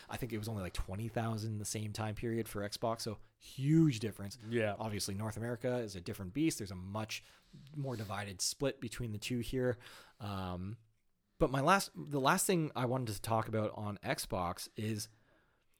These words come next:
Speaker 1: the way they're going now. It makes me wonder,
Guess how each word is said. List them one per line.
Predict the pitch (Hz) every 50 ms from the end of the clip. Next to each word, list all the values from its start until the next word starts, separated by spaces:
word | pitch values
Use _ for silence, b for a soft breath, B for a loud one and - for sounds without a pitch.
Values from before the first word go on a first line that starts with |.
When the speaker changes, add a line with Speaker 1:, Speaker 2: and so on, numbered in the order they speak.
| _ _ _ _ _ _ _
Speaker 1:
the | -
way | 135 120 117 139 170 214
they're | 220 233 220 185
going | 147 135 113 120 120 123 151 165 156 123
now. | 101 92 85 80 90 98 123 -
It | - 117 113
makes | 120 143 147 - -
me | 151 135
wonder, | 123 104 139 165 165 120 95 82 82 95